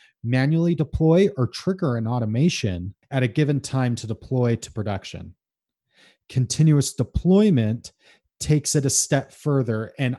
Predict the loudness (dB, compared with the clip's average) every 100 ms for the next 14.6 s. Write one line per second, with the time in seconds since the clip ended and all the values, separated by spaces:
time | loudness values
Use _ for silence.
0 | -4 -2 0 0 0 -2 -4 -2 0 0
1 | -2 -4 _ -8 -4 0 2 2 0 -2
2 | 2 2 2 -2 -4 -4 -4 -4 -2 -2
3 | -4 -4 -6 -6 -6 -8 -8 -4 -4 -4
4 | -6 -6 -8 -6 -8 -8 -10 -12 -18 _
5 | _ _ -4 -2 2 2 2 0 -2 -2
6 | -6 -6 -4 -4 -4 -8 -10 -6 -4 -2
7 | -4 -6 _ -2 2 2 2 0 0 2
8 | 4 2 0 -2 -2 -4 -6 -6 -8 _
9 | -6 -2 -2 -4 -8 -10 -6 -6 -6 -8
10 | -4 -4 -4 -6 -8 -6 -4 -6 -6 -6
11 | -6 -6 -8 -8 -8 -8 -10 -14 _ _
12 | -6 0 4 4 4 2 0 0 -2 -4
13 | -6 -4 -6 -6 0 2 0 -4 -6 -6
14 | -6 -4 -4 -4 -6